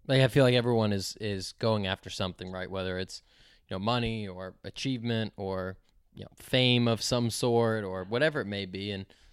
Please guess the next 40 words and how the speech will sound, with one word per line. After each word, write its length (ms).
there's, 380
you 100
know, 180
there's 200
no 160
wrong 360
way 200
to 80
go 200
about 340
it, 240
or 100
I 40
guess 220
there 180
is, 200
but, 220
you 160
know, 160
there's 200
a 80
lot 160
of 60
right 200
ways 220
to 60
go 160
about 280
it. 100
Do 60
you 40
think 240
part 260
of 120
that 320
ties 340
back 340
to 400
wanting 600
to 520